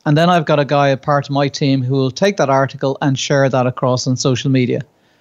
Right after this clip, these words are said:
But what I love about it is I'm not just saying, "Here's the article to share." I'm saying, "Here's the article to share, and here's what I want to say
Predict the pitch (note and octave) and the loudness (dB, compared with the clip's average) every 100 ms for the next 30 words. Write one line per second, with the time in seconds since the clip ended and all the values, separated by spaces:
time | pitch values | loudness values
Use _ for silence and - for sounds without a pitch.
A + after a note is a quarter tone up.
0 | _ _ _ - C3 D3+ D#3 F3 D#3+ D#3 | _ _ _ -2 2 4 4 2 2 2
1 | C#3+ C#3+ D3 C#3 B2+ C3+ C#3 E3 - D3 | 2 2 2 0 0 0 2 0 2 0
2 | - D3 C#3 C3 D3 D3 C3+ C#3+ E3+ D#3+ | 2 2 2 2 2 0 0 2 0 -2
3 | C3+ C3 - C3 B2 A#2 _ _ - C#3 | -4 -4 -2 0 0 -4 _ _ -6 -2
4 | D#3 D3 C3+ E3+ E3 D#3+ D3+ D#3 D#3 C3+ | 2 2 4 2 2 0 2 2 0 -2
5 | B2+ B2+ C#3 C3 B2+ - _ _ - A2+ | -4 -2 0 2 0 -4 _ _ -4 0
6 | D#3 D3 - C#3 C3 C3 B2 C3 - C#3+ | 2 2 2 2 2 2 0 -4 -2 0
7 | C3+ B2+ | 2 0